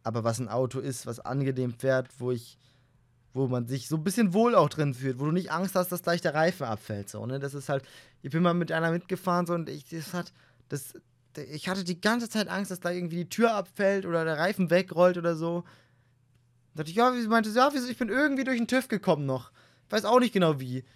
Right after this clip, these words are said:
Und auf einmal klappert das, da kommt so ein Geräusch, ich so, „Nee, nee, das ist nicht das schlimme Geräusch.“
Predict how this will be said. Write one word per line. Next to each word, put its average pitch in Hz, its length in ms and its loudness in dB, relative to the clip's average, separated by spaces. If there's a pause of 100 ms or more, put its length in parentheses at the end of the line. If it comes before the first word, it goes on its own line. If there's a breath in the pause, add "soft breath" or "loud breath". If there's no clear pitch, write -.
(160 soft breath)
Und - 80 -4
auf 151 60 -2
einmal 185 200 0
klappert 220 440 2
das, - 140 0
da 160 100 0
kommt 170 180 -4
so 180 60 -2
ein - 20 -2
Geräusch, 196 160 -4
ich 196 80 -8
so, 214 80 -12
„Nee, 294 160 -2
nee, 262 160 0
das 233 140 2
ist 233 100 -2
nicht 226 120 6
das 190 100 2
schlimme 190 300 4
Geräusch.“ 110 560 0